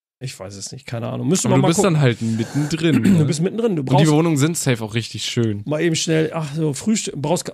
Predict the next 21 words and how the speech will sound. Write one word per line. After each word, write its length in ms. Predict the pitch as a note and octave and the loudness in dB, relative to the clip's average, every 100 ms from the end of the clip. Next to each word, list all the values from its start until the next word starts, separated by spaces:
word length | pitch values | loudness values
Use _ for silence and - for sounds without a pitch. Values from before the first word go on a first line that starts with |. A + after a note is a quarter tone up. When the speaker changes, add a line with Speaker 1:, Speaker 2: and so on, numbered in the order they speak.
| D3 | -4
Speaker 1:
brauchst 220 | F3 - | -2 0
keine 200 | D#3+ D3 | -2 -2
Küche. 440 | C#3+ F3+ G3+ G#3 _ _ _ - | -2 -2 -2 -4 _ _ _ -20
<laughs> 380 | - A#3+ - | -6 -6 -6
Speaker 2:
Warum? 420 | - A2 A2 G#2 G#2+ _ | -6 -2 -2 -4 -10 _
Speaker 1:
Weil 120 | - | -8
du 60 | B2 | -8
da, 140 | C#3+ C3+ A#2+ | -4 -6 -4
weil 120 | B2 | -6
du 60 | |
immer 140 | C3 C#3 | -4 -2
nur 80 | C3+ | -2
frühstücken 420 | - G#3 - - | -4 -6 -6 -8
gehst. 240 | C3 D3 - - - - - - - | -8 -10 -16 -20 -20 -20 -16 -14 -8
Speaker 2:
Ja, 180 | - D#3 | 0 2
yo, 840 | E3+ F3+ G3 D#3 D#3 F3 E3 C#3+ | 2 4 6 6 6 6 4 4
okay. 500 | C#3 D3 D3 D3+ B2 - | 0 0 2 2 -2 -8
Speaker 1:
Also 340 | - G3+ D#3+ D#3 | -6 0 2 2
hast 160 | D3+ | 0
einen 80 | E3+ | -2
Stammplatz, 680 | - - D#3+ F3+ F3 D#3 | -2 0 -2 2 0 0